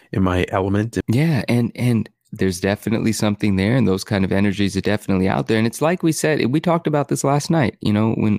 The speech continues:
Speaker 2: when we were live on your channel, our friends are very supportive in the chat.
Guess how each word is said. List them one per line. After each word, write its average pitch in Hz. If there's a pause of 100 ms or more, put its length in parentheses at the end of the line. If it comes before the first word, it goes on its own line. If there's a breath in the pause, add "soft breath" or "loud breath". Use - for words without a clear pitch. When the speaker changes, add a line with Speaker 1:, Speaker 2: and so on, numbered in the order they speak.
(100)
Speaker 2:
when 104
we 110
were 107
live 107
on 110
your 101
channel, 117 (320 soft breath)
our 101
friends 104
are 92
very 98
supportive 98
in 92
the 87
chat. 117